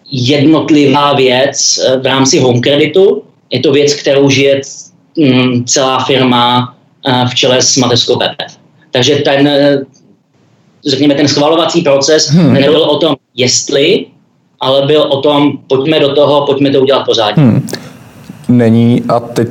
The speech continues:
Speaker 2: teď mě vlastně jako napadlo, eh, v návaznosti na to, co jste zmiňoval, není v rámci P P F nějaká jednotící linka, jednotící strategie,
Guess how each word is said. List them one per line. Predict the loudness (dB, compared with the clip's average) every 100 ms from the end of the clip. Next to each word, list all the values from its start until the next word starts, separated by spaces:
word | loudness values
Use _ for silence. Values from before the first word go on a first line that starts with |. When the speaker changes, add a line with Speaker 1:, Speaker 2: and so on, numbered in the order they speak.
| -6 -6
Speaker 2:
teď | -4 0
mě | 0
vlastně | 0 0 0 0
jako | 2 0
napadlo, | 0 0 0 2 0 -2
eh, | -2 0 2
v |
návaznosti | 2 2 2 2 0 0 0
na | 0
to, | 0
co | -2
jste | -2 2
zmiňoval, | 2 2 2 2 2
není | 2 2
v |
rámci | 2 0 0 -2 -2
P | 0 0
P | 0 0
F | -2 -2
nějaká | 0 0 0 0 2 2
jednotící | 2 2 2 0 -2 -2 0 2
linka, | 2 2 2 2
jednotící | 2 2 0 0 0
strategie, | 0 -2 0 0 0 2 2